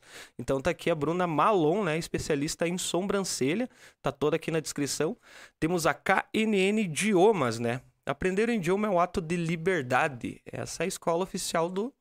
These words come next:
Rock in Rio, né? Então, sobre nova direção aqui em Porto União, o Eduardo, né? Tá na frente a, a, agora aqui, vai chegar, acho que agora é o terceiro mês, por aí.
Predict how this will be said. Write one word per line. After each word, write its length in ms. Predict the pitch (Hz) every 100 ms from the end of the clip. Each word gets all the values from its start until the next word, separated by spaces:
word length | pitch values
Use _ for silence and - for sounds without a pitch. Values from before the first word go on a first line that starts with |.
| _
Rock 240 | - 160 -
in 100 | 247
Rio, 340 | 147 165 175
né? 200 | 139 160 - - - - - _
Então, 400 | - 196 - 196
sobre 300 | 196 196 185
nova 320 | 196 180 220 220
direção 680 | 180 233 233 - 165 202
aqui 220 | 190 -
em 80 | 196
Porto 280 | 208 185 -
União, 260 | 147 143 196
o 60 |
Eduardo, 600 | 180 139 135 127 202 165
né? 240 | 131 185 196 _ -
Tá 120 | 123
na 120 | 139
frente 420 | 131 139 135 - 156
a, 380 | 120 127 120 -
a, 300 | 127 117 131
agora 320 | 127 139 151
aqui, 300 | 135 165 185
vai 160 | 131
chegar, 320 | 117 135 123 139
acho 100 | -
que 60 |
agora 160 | 127 135
é 20 |
o 40 | 143
terceiro 340 | 127 - 139
mês, 260 | 127 202 -
por 140 | 143
aí. 180 | 156